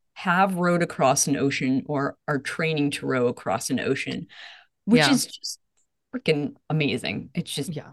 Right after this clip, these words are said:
Speaker 1: mind-boggling to me.
Speaker 2: Insanity. Not on my bucket list, but hey, you know,
Speaker 1: <laughs> Yeah.
Speaker 2: you do you.
Speaker 1: Yeah, for me, I feel like I could, I would like to get maybe a couple days out into the ocean and be like,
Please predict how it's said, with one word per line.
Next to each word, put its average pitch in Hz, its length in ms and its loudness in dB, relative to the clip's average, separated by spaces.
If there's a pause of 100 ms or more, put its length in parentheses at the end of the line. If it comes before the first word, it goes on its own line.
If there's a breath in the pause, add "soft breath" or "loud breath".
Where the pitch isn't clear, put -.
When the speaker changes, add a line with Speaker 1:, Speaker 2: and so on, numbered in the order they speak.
Speaker 1:
mind-boggling 135 760 2
to - 120 -6
me. - 180 -4
Speaker 2:
Insanity. 131 640 -10
Not 214 240 4
on 233 100 6
my 196 160 2
bucket 135 260 -6
list, 120 320 -10
but 131 140 -2
hey, 123 280 -10 (420)
you 208 120 6
know, 202 60 -4
Speaker 1:
<laughs> - 380 -4
Yeah. 160 60 -8
Speaker 2:
you 170 80 4
do 156 80 4
you. 120 180 -2 (500 loud breath)
Speaker 1:
Yeah, 190 160 8
for 269 160 2
me, 285 200 12
I 302 80 6
feel 254 260 6
like 196 240 6 (340)
I 196 120 6
could, - 220 -2
I 214 80 8
would 247 140 6
like 262 160 6
to 285 80 2
get 220 180 4
maybe 175 200 2
a 151 40 6
couple 160 300 -2
days 151 260 0
out 107 280 4
into 165 160 2
the 160 180 6
ocean 185 460 2 (120)
and 156 160 2
be 156 100 2
like, 147 200 2